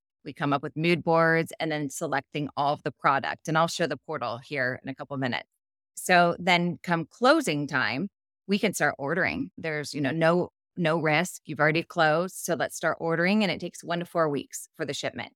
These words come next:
So in total, it's about six weeks. So our goal is to get your listing launched as quickly as you can because it's wasted money. You don't want it sitting.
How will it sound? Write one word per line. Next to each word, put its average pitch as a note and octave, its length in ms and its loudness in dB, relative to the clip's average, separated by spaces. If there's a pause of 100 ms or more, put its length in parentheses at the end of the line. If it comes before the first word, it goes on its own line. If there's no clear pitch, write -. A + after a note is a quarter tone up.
(100)
So F3 120 -2
in A3+ 100 0
total, A#3 260 0
it's B3 120 -8
about E3+ 260 4
six - 340 -4
weeks. - 440 -12 (340)
So E3 400 4 (260)
our A3+ 200 6
goal F3+ 580 2
is D#3+ 320 0
to - 100 -8
get E3+ 220 2
your D#3+ 160 -2
listing D3+ 400 -4
launched C#3 560 -2
as D3 300 -8
quickly - 420 -4
as D3+ 100 0
you D3+ 100 -8
can C#3+ 440 0
because D#3+ 220 -6
it's E3 120 -10
wasted D3 340 -2
money. - 300 -4 (140)
You F3+ 140 0
don't F#3+ 120 6
want E3 140 6
it - 80 -6
sitting. B2+ 420 -8